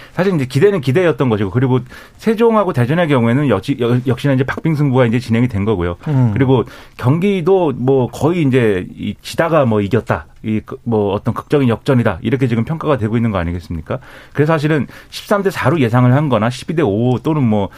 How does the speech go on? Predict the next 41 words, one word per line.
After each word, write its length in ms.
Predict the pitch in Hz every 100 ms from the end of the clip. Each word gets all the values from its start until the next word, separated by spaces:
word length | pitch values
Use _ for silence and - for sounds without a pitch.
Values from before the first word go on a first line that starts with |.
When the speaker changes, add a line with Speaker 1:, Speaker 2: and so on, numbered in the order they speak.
| -
Speaker 1:
십일 240 | - 185 190
대 100 | 175
육으로 300 | 104 139 135
예상한 220 | 107 135
게 60 | 139
사실은 280 | 139 139
좀 120 | 131 -
비슷한 500 | 110 127 - 226 107
예상들인데, 680 | 101 123 104 85 78 120 - - - -
그 160 | 147
간발의 520 | - - 151 196 202
차이에서 580 | - 190 165 123 139 202 - - -
이제 140 | 120
민주당이, 720 | 113 123 120 120 110 147 202 - - -
어, 120 | 95
경기에서는 600 | 120 160 180 165 160 123
좀 140 | 110
이길 180 | 101 120
수 160 | - 104
있었지만 440 | - 95 120 95
나머지 360 | 87 113 117 131
이제 120 | 123
접전 340 | 123 - 127
지역에서는 420 | 110 107 95 104 92
이제 80 | -
패배했다라고 640 | 190 190 196 - 113 107
볼, 240 | 101 110 107 -
보는, 320 | 127 147 127
볼 160 | 131
수 120 | 131 135
있는 220 | 110 117
거여서 340 | 98 76 123
대체적으로는 840 | 120 82 151 165 139 98 80 98 101 - - -
예상한 320 | 107 131 123
범주 280 | 110 110 110
내의 200 | 90 131
어떤 260 | 120 117
결과이다라고 640 | - 92 113 107 92 87 101
봐야 200 | 92 113
되겠죠. 460 | 101 78 - 82 - 165
Speaker 2:
예. 340 | 123 104 82